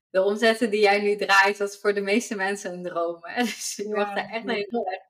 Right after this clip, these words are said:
Speaker 1: erg duizenden euro's per maand.
Speaker 2: Ja, het is echt
Speaker 1: Ja.
Speaker 2: bizar.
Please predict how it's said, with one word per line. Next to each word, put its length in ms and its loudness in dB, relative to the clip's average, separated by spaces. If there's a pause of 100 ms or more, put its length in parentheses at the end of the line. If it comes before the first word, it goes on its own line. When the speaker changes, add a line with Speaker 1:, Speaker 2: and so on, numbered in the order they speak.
(260)
Speaker 1:
erg 320 -16 (100)
duizenden 760 4
euro's 360 2
per 180 0
maand. 560 -2 (420)
Speaker 2:
Ja, 260 -10
het 80 -14 (100)
is 100 -20
echt 20 -6
Speaker 1:
Ja. 160 -4
Speaker 2:
bizar. 600 -6